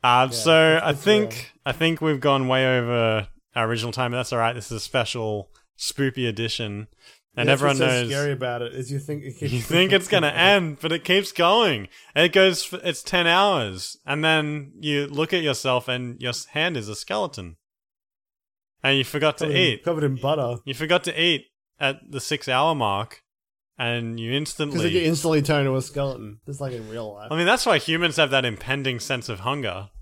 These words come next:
Speaker 1: You
Speaker 2: Yeah.
Speaker 1: ever feel real hungry? You should probably
Speaker 2: Yeah.
Speaker 1: eat immediately.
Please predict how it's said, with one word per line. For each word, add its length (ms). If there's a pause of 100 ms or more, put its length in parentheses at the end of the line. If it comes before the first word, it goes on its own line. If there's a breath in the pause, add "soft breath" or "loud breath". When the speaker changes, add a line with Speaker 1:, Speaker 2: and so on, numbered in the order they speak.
(840)
Speaker 1:
You 120
Speaker 2:
Yeah. 80
Speaker 1:
ever 120
feel 180
real 260
hungry? 540 (600)
You 100
should 200
probably 360
Speaker 2:
Yeah. 140
Speaker 1:
eat 280 (120)
immediately. 1080